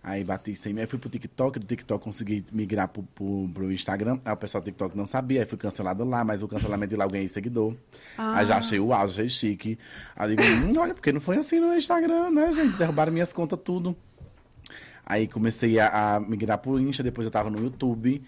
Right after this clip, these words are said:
Speaker 1: Aí do YouTube eu consegui migrar, migrar pro Instagram também. Do Insta-, aí comecei a fazer.
Speaker 2: Foi
Speaker 1: Aí eu,
Speaker 2: indo.
Speaker 1: aí eu fiz cinco mil dólares.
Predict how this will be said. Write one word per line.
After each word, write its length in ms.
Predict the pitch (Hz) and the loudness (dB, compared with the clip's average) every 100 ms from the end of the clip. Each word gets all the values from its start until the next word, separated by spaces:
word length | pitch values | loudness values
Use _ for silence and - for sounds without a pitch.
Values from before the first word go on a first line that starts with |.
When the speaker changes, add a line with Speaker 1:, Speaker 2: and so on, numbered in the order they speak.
| - - - | -16 -20 -12
Speaker 1:
Aí 480 | - 95 104 107 107 | -6 -2 0 0 -2
do 140 | 107 | 0
YouTube 260 | 113 120 113 | 0 0 -2
eu 60 | 113 | -4
consegui 280 | 113 113 | -4 -2
migrar, 300 | 113 110 110 - | 0 0 0 -2
migrar 360 | 107 107 107 | -4 -2 -2
pro 140 | 104 107 | -2 -4
Instagram 340 | - 107 101 | -2 -2 -2
também. 460 | 104 135 120 120 131 | -4 -2 0 2 2
Do 80 | 117 | 0
Insta-, 160 | - | -2
aí 180 | - 165 175 - | -6 -6 -8 -6
comecei 260 | 127 131 143 | -4 -4 -4
a 40 | |
fazer. 140 | 147 285 | -2 2
Speaker 2:
Foi 40 | |
Speaker 1:
Aí 100 | 302 | 2
eu, 40 | 196 | 2
Speaker 2:
indo. 80 | 139 | 2
Speaker 1:
aí 60 | |
eu 60 | 120 | 2
fiz 180 | 135 127 | 2 0
cinco 220 | 143 143 | -2 -2
mil 140 | 156 170 | -2 2
dólares. 420 | 135 110 107 | 4 4 2